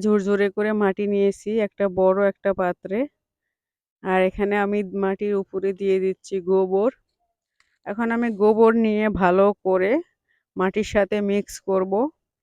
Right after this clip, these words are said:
তোমরা চাইলে শুকনা গোবরও দিতে পারো, ভেজা গোবরও দিতে পারো,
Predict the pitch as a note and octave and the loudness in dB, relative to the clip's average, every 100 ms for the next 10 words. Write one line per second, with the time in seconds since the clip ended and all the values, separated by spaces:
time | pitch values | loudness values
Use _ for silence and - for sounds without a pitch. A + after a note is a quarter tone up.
0 | _ _ _ - G3+ G#3 G#3 A3 A3 G#3+ | _ _ _ -8 -2 0 0 0 0 -2
1 | A3+ G#3+ A3 G#3 A3 A3 A3+ A3+ G#3 G#3 | -4 -2 -4 0 2 4 2 2 -2 -2
2 | G#3 G3+ G#3 G#3 G#3+ F#3+ G3+ F#3+ F#3+ G3+ | 0 0 0 0 0 4 4 4 2 2
3 | G#3 F#3+ F#3 F3 F#3+ | 0 -2 -6 0 2